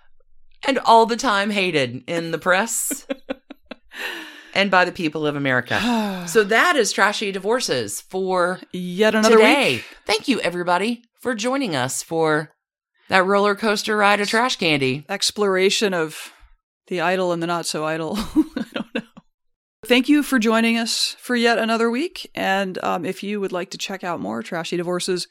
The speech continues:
Speaker 2: we have a lot going on at patreon dot com slash trashy divorces all week long.
Speaker 1: And don't forget to tune in on Wednesday for a new episode of Trashy Royals.
Speaker 2: You've got a good one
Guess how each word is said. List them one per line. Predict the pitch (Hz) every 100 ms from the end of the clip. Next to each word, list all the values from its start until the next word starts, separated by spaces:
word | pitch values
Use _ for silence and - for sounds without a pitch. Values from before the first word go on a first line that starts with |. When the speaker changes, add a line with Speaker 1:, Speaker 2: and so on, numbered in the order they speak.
| _ -
Speaker 2:
we | 214
have |
a | 185
lot | 165 170 175 - 175
going | 180 180 165
on | 165 175 220
at | 226 165 -
patreon | - 175 - 180 170
dot | 165 -
com | - 175
slash | 170 - 151 -
trashy | - 170 - 170
divorces | 160 170 165 170 160 - - -
all | 180
week | 180 -
long. | 156 214 - _ _ _ -
Speaker 1:
And | 226
don't | 247 240
forget | 240 233 220
to | 214
tune | - 240
in | 220 214
on | 208 185 196
Wednesday | 226 320 240 202 240 302 _ _
for | - 202
a |
new | 202 208
episode | - 190 208 226 220 226
of | 151
Trashy | - 220 196 - 196
Royals. | 175 202 196 202 208 294 247
Speaker 2:
You've | 208 185
got | 196 175
a |
good | 175 185
one | 175 180 175 175